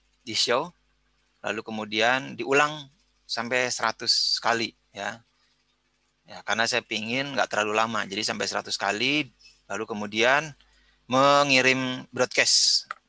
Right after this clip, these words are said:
Ya, beritanya rusa masuk. Ya, rusa masuk, sorry broadcastnya saya pakai yang ini aja. Nah, ya, begitu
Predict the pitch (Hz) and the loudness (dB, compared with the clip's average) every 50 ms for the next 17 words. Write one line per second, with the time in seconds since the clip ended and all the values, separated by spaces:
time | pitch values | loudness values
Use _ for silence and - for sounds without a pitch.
0 | _ _ _ _ _ _ 135 98 98 98 95 - - _ - 123 117 113 - 120 | _ _ _ _ _ _ -16 -14 -14 -12 -14 -16 -18 _ -6 -4 -4 0 2 2
1 | 123 135 143 135 131 120 - 123 113 117 113 - - 110 - _ _ _ _ _ | 2 2 2 0 2 2 2 2 2 2 2 0 0 -2 -6 _ _ _ _ _
2 | _ _ _ _ _ _ _ - - - - - - - _ _ _ _ _ _ | _ _ _ _ _ _ _ -20 -20 -20 -20 -20 -20 -20 _ _ _ _ _ _
3 | _ _ _ _ _ - 98 98 101 113 120 131 117 110 104 95 - - 104 101 | _ _ _ _ _ -14 -10 -6 -6 -6 -6 -8 -10 -12 -8 -6 -4 -2 -2 -2
4 | 101 101 101 98 95 - 143 147 - _ - - 110 107 107 101 98 104 98 - | -2 -2 -2 0 0 0 0 -2 -6 _ -10 -6 -4 -4 -4 -4 -4 -6 -6 -6
5 | - - 101 - - 113 120 120 117 117 120 120 120 113 - - _ _ _ _ | -4 -2 0 0 0 0 0 -2 -2 -2 -2 -4 -6 -10 -14 -18 _ _ _ _
6 | _ _ _ _ _ _ _ _ _ _ _ _ _ _ _ _ _ _ _ _ | _ _ _ _ _ _ _ _ _ _ _ _ _ _ _ _ _ _ _ _
7 | _ _ _ _ _ _ _ _ - - - 104 104 104 101 101 101 104 104 104 | _ _ _ _ _ _ _ _ -2 -2 0 0 0 0 0 0 0 -2 -2 -4
8 | 104 - - 107 - - 123 123 - 104 104 107 104 101 104 101 98 - 98 92 | -6 -4 -4 -4 -2 -2 -2 -2 -4 -4 -6 -6 -6 -6 -6 -6 -8 -8 -10 -10
9 | - - _ _ _ _ _ _ _ _ _ _ _ _ _ _ _ _ _ _ | -14 -18 _ _ _ _ _ _ _ _ _ _ _ _ _ _ _ _ _ _
10 | _ _ _ _ _ _ _ _ _ _ _ _ _ _ _ _ _ _ _ - | _ _ _ _ _ _ _ _ _ _ _ _ _ _ _ _ _ _ _ -16
11 | - - - - - - - - - - - _ _ _ _ _ _ _ _ _ | -14 -12 -12 -10 -10 -10 -10 -12 -14 -16 -18 _ _ _ _ _ _ _ _ _
12 | _ _ _ _ _ _ _ _ _ _ _ _ _ _ _ _ _ _ _ _ | _ _ _ _ _ _ _ _ _ _ _ _ _ _ _ _ _ _ _ _
13 | _ _ _ _ _ _ _ _ _ - 120 107 107 120 135 131 117 120 139 127 | _ _ _ _ _ _ _ _ _ -6 -2 0 2 2 0 -2 -6 -6 -4 -2
14 | 113 127 131 - 160 | 0 0 2 4 4